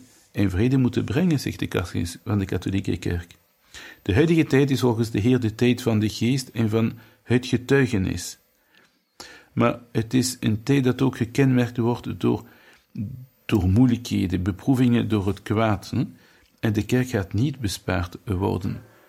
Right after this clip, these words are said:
Bepaalde mensen zeggen, "Hoe is dat mogelijk dat dit of dat gebeurd is in de kerk, dat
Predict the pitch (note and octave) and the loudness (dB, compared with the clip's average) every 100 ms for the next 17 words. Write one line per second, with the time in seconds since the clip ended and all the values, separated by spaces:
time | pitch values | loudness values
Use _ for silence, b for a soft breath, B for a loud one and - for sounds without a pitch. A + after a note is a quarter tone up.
0 | b b - - A2+ A2 A2+ A2+ A2 - | b b -8 -2 2 2 0 -2 -4 -8
1 | - A2 - G2 G#2 G2+ B2+ C#3+ C#3 B2+ | -8 -8 -6 -8 -8 -6 -2 0 2 2
2 | A#2+ A2 A2 B2 A2+ A2 G2 A2 - F#2+ | 2 0 0 -2 -2 -4 -2 -4 -4 -4
3 | F2 A#2 A2+ - G2+ G2 - G#2+ G2 G2+ | -2 -2 -2 -6 -4 -4 -4 -4 -4 -6